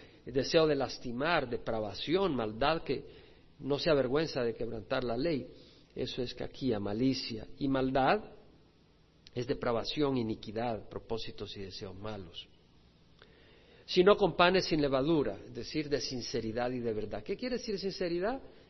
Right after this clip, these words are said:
Quiere decir sin engaño, sin falsedad, sin hipocresía y de verdad, es decir, lo que es verdadero.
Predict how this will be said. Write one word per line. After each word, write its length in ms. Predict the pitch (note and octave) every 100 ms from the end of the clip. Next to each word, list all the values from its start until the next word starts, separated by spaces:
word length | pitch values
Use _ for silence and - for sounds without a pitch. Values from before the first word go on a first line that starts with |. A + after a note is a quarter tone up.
| -
Quiere 220 | - E3+ F3
decir 440 | - E3 F#3+ A3 - - - - - - -
sin 420 | - - B2+ A2+
engaño, 540 | G#2+ G#2 A#2+ A#2+ G2+ E2+ - - - _ _ _
sin 260 | - - B2+
falsedad, 580 | B2+ A2 - A2 A#2 A#2
sin 220 | - B2+
hipocresía 960 | A2+ A#2 - G2+ - - C3+ A2+ F#2+ - - - _ _ -
y 420 | C3+ C#3+ D#3 D#3+ - - - -
de 160 | A#2+
verdad, 540 | G#2+ G#2 G#2+ A#2+ A2 G2 A2
es 80 | G#2+
decir, 320 | A#2 C3+ B2
lo 180 | G2+ -
que 200 | A2 A2
es 120 | G#2+
verdadero. 720 | A2 F#2+ F#2 G#2 G#2+ F2